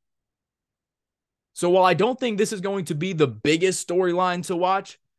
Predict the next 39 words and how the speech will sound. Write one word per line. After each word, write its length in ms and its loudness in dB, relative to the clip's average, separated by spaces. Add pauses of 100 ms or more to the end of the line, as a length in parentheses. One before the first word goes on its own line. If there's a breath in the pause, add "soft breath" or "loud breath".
(160)
and 140 -4
the 80 2
biggest 600 0
game 260 -2
plan 280 -2
adjustment 520 -2
for 80 -4
these 180 -2
two 180 -4
teams, 380 -4 (280 soft breath)
it 180 2
is 200 2
something 260 2
to 60 -6
keep 200 -2
an 80 2
eye 200 2
on. 180 -12 (960)
Because 320 4
this 200 4
is 120 0
especially 720 0
true 420 0 (320)
if 140 -6
the 80 -4
Clippers 320 4
wanna 180 0
try 180 0
to 100 2
draw 460 0
Ayton 280 -2
out 160 -2
of 60 -6
the 60 -10
paint 500 -4 (680)
with 160 0
some 140 -2
small 360 2
ball, 460 4